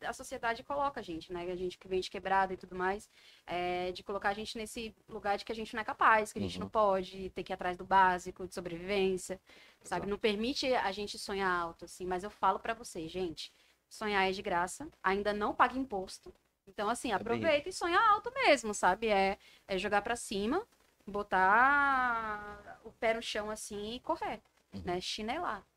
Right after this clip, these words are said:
Speaker 1: É o que eu tô
Speaker 2: É
Speaker 1: falando
Speaker 2: isso.
Speaker 1: muito essa semana, tem que chinelar.
Speaker 2: Exatamente.
Speaker 3: Verdade. Mano, mas isso de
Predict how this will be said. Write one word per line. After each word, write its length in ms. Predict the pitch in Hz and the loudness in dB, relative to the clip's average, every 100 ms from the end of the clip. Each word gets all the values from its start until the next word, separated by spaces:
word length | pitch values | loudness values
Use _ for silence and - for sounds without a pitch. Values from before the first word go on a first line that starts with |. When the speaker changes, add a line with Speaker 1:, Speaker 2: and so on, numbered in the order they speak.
| _ - | _ -16
Speaker 1:
É 40 | 180 | -14
o 40 | |
que 60 | 220 | -8
eu 60 | |
tô 60 | 220 | -4
Speaker 2:
É 40 | 151 | 0
Speaker 1:
falando 160 | 226 | 2
Speaker 2:
isso. 40 | 247 | 2
Speaker 1:
muito 100 | 254 294 | 0 -2
essa 80 | - | -4
semana, 240 | 294 202 | -4 -6
tem 120 | 208 | -10
que 60 | - | -16
chinelar. 420 | - 233 - - _ - | -14 -14 -16 -20 _ -6
Speaker 2:
Exatamente. 840 | 98 - 95 92 104 139 143 113 107 | 2 2 4 4 4 0 0 2 4
Speaker 3:
Verdade. 440 | 123 - 107 - _ _ _ _ | 6 4 0 -10 _ _ _ _
Mano, 220 | 160 139 | -10 -6
mas 400 | 131 127 120 - | -2 -2 -4 -12
isso 260 | 120 - 131 | -14 -12 -14
de 1120 | - 120 117 117 113 113 110 107 107 104 98 | -10 -6 -4 -4 -4 -4 -6 -8 -8 -8 -12